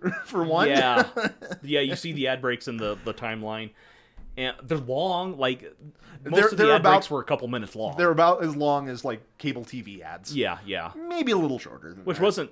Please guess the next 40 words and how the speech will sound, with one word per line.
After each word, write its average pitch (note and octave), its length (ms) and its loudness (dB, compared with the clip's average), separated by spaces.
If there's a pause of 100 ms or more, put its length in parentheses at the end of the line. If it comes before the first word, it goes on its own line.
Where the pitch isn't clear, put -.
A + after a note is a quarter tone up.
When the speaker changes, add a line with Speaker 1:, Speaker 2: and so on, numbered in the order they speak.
Speaker 2:
too D#3 80 0
Speaker 1:
I E3 40 4
did - 100 4
Speaker 2:
bad. A#3 80 2
Speaker 1:
have, G3 220 2
I E3 80 2
did F3 140 2
have E3 140 2
one C#3+ 220 -2
ad C3+ 200 -2
break C#3+ 220 -4
that D3 100 -8
was B2+ 100 -12
only A2 180 -10
one G#2 200 -12
commercial. A#2 420 -14 (120)
Speaker 2:
Oh, C#3 140 2
really? A#2+ 260 0
I G#2+ 60 0
didn't A2+ 140 -8
have F#2 120 -10
any F#2+ 100 -6
Speaker 1:
But, F#2+ 60 -8
Speaker 2:
that E2+ 100 -8
were. F2+ 140 -10 (340)
Speaker 1:
but D3+ 140 2
Speaker 2:
I C3+ 100 2
kept C#3+ 60 2
Speaker 1:
anyway. E3+ 120 -4
Speaker 2:
getting C3+ 220 -4
ones B2 180 -4
for, A2 280 -4
um, F2+ 500 -8 (180)
Survivor A#2+ 360 0
Series A#2 320 -4
from C#3 160 -4
<laughs> - 20 -12
W A#2 200 -8
W G#2+ 260 0
E, A2 160 2